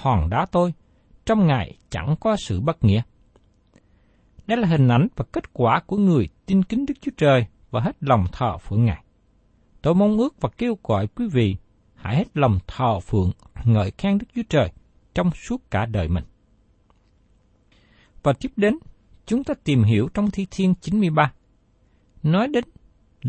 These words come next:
sự ngợi khen Chúa trong thời kỳ một ngàn năm bình an.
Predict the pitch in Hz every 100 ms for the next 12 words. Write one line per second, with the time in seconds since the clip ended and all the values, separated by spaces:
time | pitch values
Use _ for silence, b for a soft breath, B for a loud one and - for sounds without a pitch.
0 | - _ - - 127 139 127 95 120 -
1 | 202 196 - 202 311 - - - 208 -
2 | 131 - 135 117 90 101 - 135 101 -
3 | 127 143 95 76 107